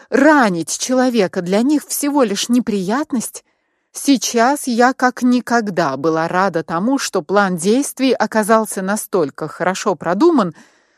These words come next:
что всё должно было пройти без сучка и задоринки, и при этом никто не пострадает, это главное.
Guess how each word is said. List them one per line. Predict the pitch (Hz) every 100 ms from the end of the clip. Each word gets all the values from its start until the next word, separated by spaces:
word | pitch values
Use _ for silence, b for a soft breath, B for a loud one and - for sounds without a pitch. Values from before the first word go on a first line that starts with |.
| b
что | - - 202
всё | - - 202 262 311
должно | 226 226 196 196 262
было | 214 247
пройти | 233 196 202 - 277
без | 220 226
сучка | - 226 - - 214 233
и |
задоринки, | 226 208 190 170 147 147 147 165 B B B
и | 226 240
при | 220 196
этом | 208 254 247 247
никто | 226 - - 180
не | 208 208
пострадает, | 196 190 - - 180 165 147 151 -
это | 220 196 175
главное. | 156 143 139 131 -